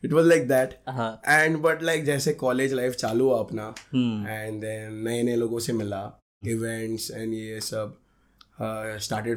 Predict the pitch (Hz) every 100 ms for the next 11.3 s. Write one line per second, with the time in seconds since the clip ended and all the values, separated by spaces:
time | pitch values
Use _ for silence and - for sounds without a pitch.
0 | 113 117 - 117 113 110 113 113 110 107
1 | 113 113 117 113 - 113 - 107 107 -
2 | _ _ _ - 156 196 170 165 175 160
3 | 165 165 160 165 - 156 160 160 160 120
4 | 104 - - - - _ _ - _ -
5 | - 175 208 202 170 175 196 190 196 196
6 | - _ _ _ _ _ 143 160 180 214
7 | 160 147 156 165 202 160 123 120 - -
8 | 262 254 262 220 185 185 165 151 147 123
9 | 123 131 123 117 120 113 110 131 117 113
10 | - 101 - 120 113 110 - - 202 208
11 | 214 220